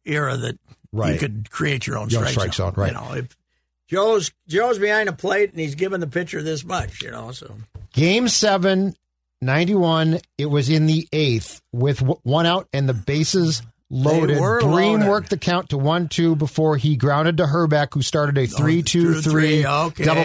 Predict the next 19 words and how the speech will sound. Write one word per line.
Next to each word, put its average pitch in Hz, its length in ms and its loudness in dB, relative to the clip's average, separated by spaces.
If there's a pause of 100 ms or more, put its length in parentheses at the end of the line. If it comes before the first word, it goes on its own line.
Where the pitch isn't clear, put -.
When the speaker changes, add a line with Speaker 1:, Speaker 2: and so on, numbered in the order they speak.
Speaker 2:
play 156 180 4
to 160 60 2
Speaker 1:
One, 202 180 2
Speaker 2:
end 185 240 4
the 170 60 4
Speaker 1:
the 214 80 2
bases 143 240 2
Speaker 2:
Braves 165 160 0
Speaker 1:
were 190 220 2
Speaker 2:
threat. 190 100 0
Speaker 1:
loaded. 165 440 -2 (640)
Yeah, 151 320 0
<laughs> - 40 0
J-, 139 180 -2 (580)
Jack, - 440 -2 (260)
Jack, 233 480 -2 (420)
zero 302 640 2
percent 269 580 -2
chance. 180 600 -2